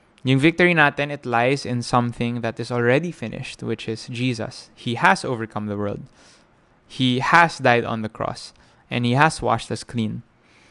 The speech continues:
You can't change the past, therefore, you can't change Satan's defeat. And if you keep this mindset that you can't change Satan's defeat and you can't change the fact na victorious tayo in Jesus,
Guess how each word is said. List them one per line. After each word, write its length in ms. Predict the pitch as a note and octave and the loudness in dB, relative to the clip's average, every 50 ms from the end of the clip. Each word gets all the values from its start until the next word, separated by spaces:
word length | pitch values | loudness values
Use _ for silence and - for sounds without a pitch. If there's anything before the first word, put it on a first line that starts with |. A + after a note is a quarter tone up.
| - - _ - | -20 -12 _ 2
You 140 | C3 C3 C3 | 4 4 4
can't 280 | - - F#3 F#3 F3+ | 4 4 4 4 4
change 280 | - - F#3 F3 D#3 C#3+ | 2 0 0 0 0 0
the 80 | C3+ B2 | 0 2
past, 380 | - A#2 G#2+ A2 - - - - | 2 2 2 0 -2 -8 -6 -2
therefore, 680 | B2 B2+ B2+ - - A#2+ A#2 A2+ A2+ A2+ A2 A2 A#2 - | -2 -2 -2 -2 0 0 2 2 2 0 -2 -4 -6 -8
you 160 | - A#2 A#2 | -8 -8 -4
can't 240 | - C#3+ C3 B2 - | -2 -2 -2 -2 -4
change 300 | - C3 A#2+ A2+ - - | -6 -6 -6 -6 -6 -4
Satan's 360 | A#2+ A2+ - - A2+ A2 - | -4 -4 -4 -4 -6 -6 -4
defeat. 340 | - A#2 - - G#2+ - - _ _ - | -6 -6 -4 -4 -8 -8 -8 _ _ -6
And 340 | - A#2 A#2 A2+ A2+ A2+ A2 - _ - - - _ _ _ - | -2 0 0 0 0 -2 -6 -10 _ -20 -20 -20 _ _ _ -2
if 160 | C#3 - - | -2 0 0
you 80 | C#3 C3+ | -2 -2
keep 280 | - - F3+ F3+ F3+ | 0 -2 -4 -2 0
this 160 | D#3+ E3+ - | 0 0 2
mindset 540 | - D#3+ C#3+ D3 D3+ C#3+ - E3+ F3 G#3 G#3 - _ _ _ _ _ _ _ _ - - - | 2 2 2 4 2 2 4 4 4 4 4 0 _ _ _ _ _ _ _ _ -20 -8 -2
that 160 | C3 C#3+ C#3+ | -2 -2 -2
you 80 | D3+ C#3+ | -2 -6
can't 300 | - - E3+ E3 D#3+ - | -2 0 2 2 2 0
change 300 | - - D#3+ D3+ C#3+ - | -2 -2 -2 -2 -2 -2
Satan's 400 | - D3+ C#3+ - C#3 C3+ B2+ - | -2 -2 -2 -2 -4 -6 -6 -6
defeat 320 | B2+ A#2+ - D3 E3+ F3+ | -8 -6 -4 -4 -4 -4
and 120 | - B2+ C3 | -4 -4 -4
you 60 | B2+ | -4
can't 260 | - - D3+ C#3+ C3 | -2 -2 -2 -2 -2
change 220 | - - D3 C#3 C3 | -2 -6 -6 -4 -4
the 100 | C3 B2+ | -4 -2
fact 300 | - C3 B2+ - - - | 0 0 0 -2 -2 -6
na 240 | B2+ B2 A#2+ A#2 | -4 -4 -2 -4
victorious 640 | A#2+ A#2+ B2 C3 - - D3 C#3+ C#3 C3 B2+ - - | -4 -6 -8 -8 -2 2 4 4 4 4 2 0 0
tayo 300 | - B2 A#2+ A#2+ C3 C3+ | 0 2 2 2 2 0
in 180 | - B2+ B2 A#2 | 0 -2 -4 -4
Jesus, 540 | A2+ A#2 A2+ G#2+ A#2 A#2+ C3+ D3 - - | -4 -4 -4 0 2 0 0 0 -4 -10